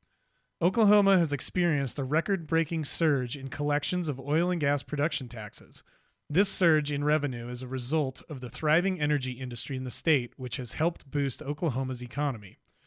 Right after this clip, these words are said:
Through February of last year, tax collections were seventeen point six two billion, an increase of twelve point nine percent over the same time last year. For the first time,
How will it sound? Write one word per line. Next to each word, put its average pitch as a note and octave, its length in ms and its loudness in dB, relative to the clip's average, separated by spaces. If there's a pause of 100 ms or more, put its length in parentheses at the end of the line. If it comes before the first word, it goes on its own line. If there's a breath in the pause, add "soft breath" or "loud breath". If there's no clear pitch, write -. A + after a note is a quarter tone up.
(160)
Through D#3 240 2
February G3 720 2
of D3+ 120 2
last C#3+ 400 0
year, A#2+ 340 -2 (140)
tax G3 280 2
collections D#3 540 0
were B2+ 80 -6
seventeen E3+ 720 0
point - 280 -6
six - 380 -6
two E3 220 -2
billion, B2 600 -4
an C3+ 160 -10
increase D#3 560 -4
of A2+ 140 -16
twelve E3 360 0
point D#3+ 260 -2
nine C#3+ 240 -2
percent C3+ 440 -4
over B2 140 -10
the A#2+ 80 -8
same C3 300 -6
time B2 260 -6
last A#2+ 340 -10
year. A2 300 -8 (460)
For D3 80 2
the C3 80 -2
first - 360 2
time, C3+ 380 0